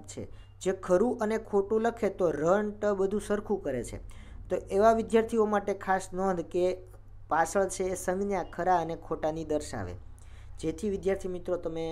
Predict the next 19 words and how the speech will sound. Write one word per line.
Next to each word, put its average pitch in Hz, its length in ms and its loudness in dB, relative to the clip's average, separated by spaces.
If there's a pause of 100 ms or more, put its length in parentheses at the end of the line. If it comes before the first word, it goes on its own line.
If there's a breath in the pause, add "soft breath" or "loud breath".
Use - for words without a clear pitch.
(220)
જે 156 180 -4
પ્રશ્ન 175 400 -6
લખ્યો 156 440 -2
છે 151 140 -4
એમ 143 160 -4 (480)
સારી 160 360 0
રીતે 143 300 -4
છે 127 160 -4 (180)
એ - 20 -2 (580)
દેખાય. 123 400 -4 (680 loud breath)
ત્યારબાદ 220 400 6
વિદ્યાર્થી 226 380 2
મિત્રો 208 320 0
વાત 185 220 4
કરીએ 156 280 0 (1300 soft breath)
તો 226 120 6 (560)
તમને 240 320 2
બે 202 260 4
ત્રણ 220 320 0